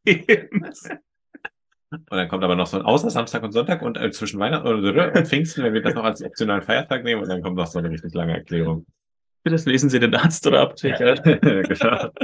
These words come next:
Speaker 1: Dann sind wir vor dem Haus der Gleists und Leonie Sturm sitzt im Auto, äh, und beobachtet die Familie. Und Marlene kommt an. Und Leonie duckt sich, dass Marlene sie nicht sieht.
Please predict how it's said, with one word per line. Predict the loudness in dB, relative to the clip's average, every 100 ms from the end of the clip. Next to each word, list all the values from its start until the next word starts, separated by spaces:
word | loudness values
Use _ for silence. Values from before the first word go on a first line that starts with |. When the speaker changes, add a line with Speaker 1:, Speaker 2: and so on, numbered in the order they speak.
| -8 -10 -14 _ _ _
Speaker 1:
Dann | 2 4
sind | 4 2
wir | 0 -2
vor | 0 2 4
dem | 2 0 0
Haus | 2 2 -2 -6 0
der | 2 2 -2 -8 _ _ _ 0
Gleists | 2 0 -4 -10 -6
und | 0 2 4
Leonie | 6 8 6
Sturm | 6 4 6 6
sitzt | 4 2 -2
im | -2
Auto, | -4 -4 -2 -4 -8 _ _ _ _ _ _ _ _ 2
äh, | 4 6 4
und | 6 6 6
beobachtet | 2 4 4 2 -2 -4 -8 -4
die | -2
Familie. | 0 0 0 -2 -4 -6 -10 _ _ _ -18
Und | -10
Marlene | -8 -4 -4 -4
kommt | -4 -4 -2
an. | -4 -4 -12 _ _ _ _ _ _ -16
Und | -2
Leonie | 2 4 4
duckt | 2 0
sich, | -8 -8 -10
dass | -8 -4
Marlene | -2 -2 -2
sie | -2
nicht | -4 -6
sieht. | -8 -8 -10